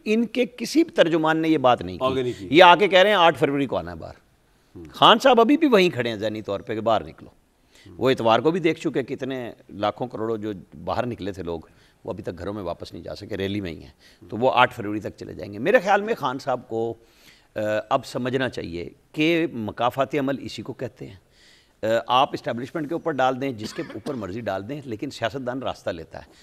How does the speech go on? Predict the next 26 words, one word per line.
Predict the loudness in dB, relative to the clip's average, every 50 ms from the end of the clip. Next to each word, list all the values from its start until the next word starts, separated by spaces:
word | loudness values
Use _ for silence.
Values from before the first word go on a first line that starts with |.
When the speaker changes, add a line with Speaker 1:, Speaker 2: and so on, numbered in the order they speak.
| -20 -20 -12 -6 0
Speaker 1:
नवाज | 4 4 4 4
शरीफ | 2 -2 -8 -8
को | -8 -8
सज़ा | -4 0 2 2
हुई, | 2 2 0 -2 -4 -6 -6 -4
वो | -4 -2
पाकिस्तान | 0 0 0 0 0 0 0 0
में | 0 0 -2
नहीं | -2 -4 -8 -12 -16
थे, | -20 -20 _ _ _ _ _ _ _ _ _ _ _ _ _ _ _ _ 0
वो | 6 8 10
आए | 10 10 8 6
अपनी | 4 0 -2 0 0
बेटी | 2 2 0 0 -2
के | -4 -4
साथ | -2 -2 -2 -2 -4 -8 _ _ -4 0
और | 4 6 6 6 4 2 0 -4 -4 -4 -6 -6 -10
<coughs> | -10 -10 -10 -8 -6
जहाज़ | -2 2 4 6 6 6 6
से | 4 -2 -6
पकड़े | -4 -6 -6 -4 -4 -4
गए | -4 -4 -4 -6
और | -4 -2 0 0 0
मनाजिर | 0 -4 -6 -4 -4 -2 -2 -2 -4
बनाए | -6 -6 -6 -6 -4 0 0 0 0 -2
गए। | -6 -12 -20